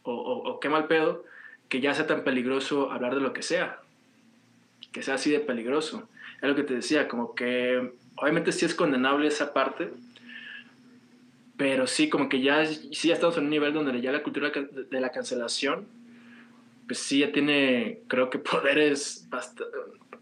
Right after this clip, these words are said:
¿cuál sería la palabra? Más allá de, de, de lo que debería, podríamos decir.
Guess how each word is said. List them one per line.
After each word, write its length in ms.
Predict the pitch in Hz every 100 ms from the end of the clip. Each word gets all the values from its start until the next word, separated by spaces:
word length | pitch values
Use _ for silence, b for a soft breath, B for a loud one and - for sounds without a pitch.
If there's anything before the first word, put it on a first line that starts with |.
| _ _ _
¿cuál 140 | - 143
sería 180 | 156 143
la 160 | 139
palabra? 500 | 127 120 113 - - - _ _ _ _ B B B B B B B B _ _ _ _ _
Más 280 | 135 139 185
allá 200 | 156 170
de, 160 | 175
de, 120 | 156
de 140 | 147 135
lo 100 | 131
que 100 | 131
debería, 420 | 123 120 170 208
podríamos 360 | 165 156 165 165
decir. 320 | 123 170